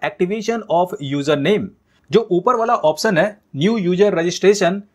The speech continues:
ये अगर सिलेक्ट करते हैं तो आप डेबिट कार्ड की मदद से अपना इंटरनेट बैंकिंग एक्टिवेट कर सकते हैं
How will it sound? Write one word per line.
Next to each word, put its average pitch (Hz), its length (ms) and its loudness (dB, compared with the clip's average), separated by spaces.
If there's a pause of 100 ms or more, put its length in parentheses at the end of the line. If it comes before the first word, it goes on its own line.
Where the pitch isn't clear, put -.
(200)
ये 151 220 2
अगर 208 220 2
सिलेक्ट 190 320 2
करते 185 320 0
हैं 190 220 -6
तो 208 120 0
आप 165 300 -2
डेबिट 180 440 -2
कार्ड 196 260 0
की 226 180 -6
मदद 180 320 2
से 196 360 2
अपना 175 280 -4
इंटरनेट 185 560 0
बैंकिंग 139 400 -2
एक्टिवेट 147 420 -4
कर 143 160 2
सकते 147 300 -2
हैं 143 320 -4